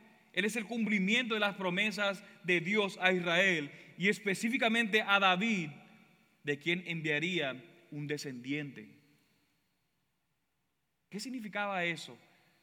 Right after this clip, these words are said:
de ese tema del trono? ¿Por qué Israel se preocupaba por eso? Porque tener a alguien, el Mesías, iba a restablecer el reino de Israel. Su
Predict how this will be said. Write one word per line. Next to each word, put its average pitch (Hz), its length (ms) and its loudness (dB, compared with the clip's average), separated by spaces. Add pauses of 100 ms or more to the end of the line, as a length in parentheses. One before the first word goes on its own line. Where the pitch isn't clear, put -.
(1120)
de 147 100 -6
ese 160 260 -8
tema 165 380 -10
del 147 180 -12
trono? 131 380 -14 (440)
¿Por 151 160 -12
qué 220 100 -12
Israel 220 280 -8
se 220 100 -10
preocupaba 190 460 -4
por 156 180 -10
eso? 127 240 -12 (2500)
Porque 139 300 -10
tener 147 320 -8
a 170 280 -6
alguien, 143 480 -8
el 156 120 -10
Mesías, 143 600 -10 (300)
iba 151 220 -8
a 160 160 -8
restablecer 151 920 -8
el 139 260 -8
reino 139 560 -6 (220)
de 139 120 -8
Israel. 120 500 -12 (840)
Su 165 280 -8